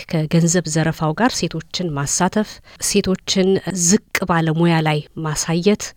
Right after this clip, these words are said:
ገጸ ባህሪያት ሆነው ሲቀረጹ ደካሞች ወይም ገንዘብ የሚወዱ ወይም ደግሞ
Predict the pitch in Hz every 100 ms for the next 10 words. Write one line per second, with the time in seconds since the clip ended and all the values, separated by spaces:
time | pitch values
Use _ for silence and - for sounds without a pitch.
0 | _ - 180 196 190 180 185 180 - 180
1 | 170 - 190 - 208 220 - 247 - 185
2 | 175 - 170 160 185 - - - - 175
3 | 175 165 160 170 170 170 165 - 175 175
4 | 170 165 170 170 -